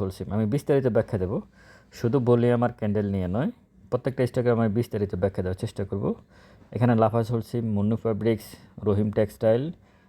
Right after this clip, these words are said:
ইটিএল, মালেক স্পিনিং, ওরিয়ন ফার্মা, কেপিসিএল, বিডি থাই, আহ,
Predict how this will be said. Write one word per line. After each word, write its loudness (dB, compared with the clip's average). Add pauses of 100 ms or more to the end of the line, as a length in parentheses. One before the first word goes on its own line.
(120)
ইটিএল, 2 (260)
মালেক 2
স্পিনিং, -2
ওরিয়ন 0
ফার্মা, 0 (260)
কেপিসিএল, 0
বিডি 0
থাই, -2 (600)
আহ, -2